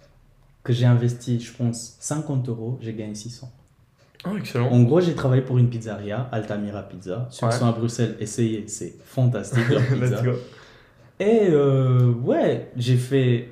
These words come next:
Speaker 1: j'ai travaillé pour eux en tant que social media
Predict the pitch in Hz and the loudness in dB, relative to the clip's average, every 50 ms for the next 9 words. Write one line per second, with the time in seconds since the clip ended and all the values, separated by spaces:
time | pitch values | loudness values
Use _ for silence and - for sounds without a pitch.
0 | - - - 131 131 120 127 127 127 - 180 185 185 180 180 175 165 160 160 156 | -18 -16 -8 -2 2 4 4 4 4 4 4 4 4 4 4 2 0 0 2 2
1 | 143 135 131 123 123 135 135 131 123 120 - - 123 123 - 123 120 120 120 117 | 2 2 2 2 2 2 0 0 -2 -2 -4 -4 -4 -2 0 0 2 2 2 2
2 | 123 123 120 117 113 | 4 2 2 2 0